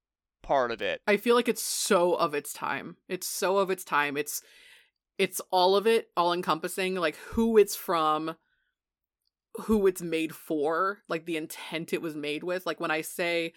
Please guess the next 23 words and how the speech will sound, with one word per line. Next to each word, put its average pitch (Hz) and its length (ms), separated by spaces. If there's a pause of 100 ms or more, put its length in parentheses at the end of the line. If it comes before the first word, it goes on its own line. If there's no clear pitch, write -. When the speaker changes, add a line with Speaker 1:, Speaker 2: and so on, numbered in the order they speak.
(360)
Speaker 2:
I 170 160
love 165 380
the 165 180
optimism 143 840 (440)
in 175 120
its - 160
creation 123 760
of, 151 440
"We 170 480 (180)
do 175 200
things 165 380
independently 160 840
of 151 100
Hollywood, 143 680
we're 139 100
completely 156 560
crowdfunded, 143 920 (540)
we're 160 120
doing 165 280
it 165 180 (120)
for 165 300
our 151 120
viewers," 139 680